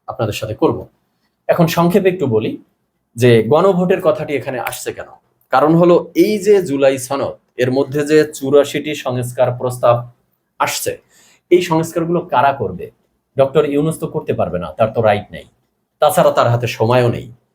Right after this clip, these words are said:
কারণ ফেব্রুয়ারি মাসে নির্বাচনের টাইমলাইন দেয়া, ফেব্রুয়ারি মাসে নির্বাচন হলে তার হাতে এই সংস্কার করার সময় কোথায়?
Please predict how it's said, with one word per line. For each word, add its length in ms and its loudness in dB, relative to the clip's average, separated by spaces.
কারণ 260 2
ফেব্রুয়ারি 360 2
মাসে 220 0
নির্বাচনের 580 0
টাইমলাইন 420 -4
দেয়া, 300 0
ফেব্রুয়ারি 320 4
মাসে 200 0
নির্বাচন 420 2
হলে 180 2
তার 180 2
হাতে 220 -2
এই 100 -4
সংস্কার 460 -6
করার 180 0
সময় 280 0
কোথায়? 300 -10